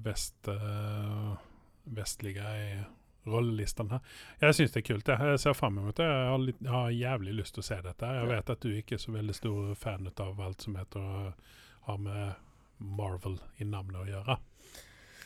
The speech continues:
Speaker 2: Ja, eh, og så er det litt den der med, bare ikke de putter han der, eh, skuespilleren fra Slumdog Millionaire, så er jeg fornøyd, for de putter han opp i alt mulig dritt.
Speaker 1: Ja, hva er det
Speaker 2: Eh,
Speaker 1: han heter nå igjen?
Speaker 2: Patel,
Speaker 1: De-, ja,
Speaker 2: eller
Speaker 1: Dev,
Speaker 2: noe sånt.
Speaker 1: Dev Patel,
Speaker 2: Dev
Speaker 1: han er ikke med her.
Speaker 2: Ja, takk.
Speaker 1: Jeg liker han, og jeg synes han er kul.
Speaker 2: Han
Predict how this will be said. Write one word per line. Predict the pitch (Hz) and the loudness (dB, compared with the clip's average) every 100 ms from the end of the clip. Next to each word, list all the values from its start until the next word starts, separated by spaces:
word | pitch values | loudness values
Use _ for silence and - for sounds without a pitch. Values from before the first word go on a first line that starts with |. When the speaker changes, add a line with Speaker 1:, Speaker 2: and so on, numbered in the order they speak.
| - - | -6 6
Speaker 2:
Ja, | 185 208 214 208 190 175 | 10 12 12 12 10 6
eh, | 180 185 185 185 | 6 8 8 8
og | 175 | 8
så | - 170 | 8 8
er | 156 | 8
det | 160 | 6
litt | 151 - | 2 0
den | 147 | 4
der | 139 123 | 6 4
med, | 123 131 131 127 127 127 127 123 | 4 4 4 4 4 2 0 2
bare | 131 123 | 4 4
ikke | 131 | 4
de | 127 | 0
putter | - - 135 - - 110 | 4 6 8 8 6 0
han | 113 | 2
der, | 107 110 | 2 4
eh, | 110 | 2
skuespilleren | - 104 101 101 | 0 -4 -2 -6
fra | 101 110 | -4 -6
Slumdog | - 110 104 107 104 | -2 -2 0 2 0
Millionaire, | 107 107 104 107 117 | 0 0 0 0 0
så | 123 | 2
er | 107 | 0
jeg | 98 | 0
fornøyd, | 104 117 | -2 0
for | 127 | -2
de | 113 | -2
putter | - - 95 | -2 -2 -2
han | 98 | -2
opp | 101 | -2
i | |
alt | 92 87 | -2 -2
mulig | 104 101 101 107 107 | -4 -2 -2 -4 -4
dritt. | 110 147 - - 120 | -4 -4 -6 -16 -2
Speaker 1:
Ja, | 131 | 4
hva | 135 | 6
er | |
det | 135 | 8
Speaker 2:
Eh, | 131 | 6
Speaker 1:
han | 120 | 6
heter | 107 - 107 | 4 0 -2
nå | 107 | -2
igjen? | 113 117 101 - - - | 0 -2 -6 -12 -20 -6
Speaker 2:
Patel, | 104 120 123 135 | -6 2 2 2
Speaker 1:
De-, | 143 | 4
ja, | 131 | 4
Speaker 2:
eller | 127 | 6
Speaker 1:
Dev, | 127 | 4
Speaker 2:
noe | |
sånt. | 131 | 6
Speaker 1:
Dev | 127 127 | 4 4
Patel, | 120 110 120 | 2 4 4
Speaker 2:
Dev | |
Speaker 1:
han | 123 120 | 4 4
er | 117 | 2
ikke | 110 | 0
med | 101 | -2
her. | 95 95 | -2 -4
Speaker 2:
Ja, | 131 | -6
takk. | 131 131 | -6 2
Speaker 1:
Jeg | 135 180 | 4 6
liker | 170 - | 4 0
han, | 135 135 | -2 0
og | |
jeg | 143 | 0
synes | 147 156 | 0 0
han | 156 | 0
er | 147 | 0
kul. | - | 0
Speaker 2:
Han | 139 | 0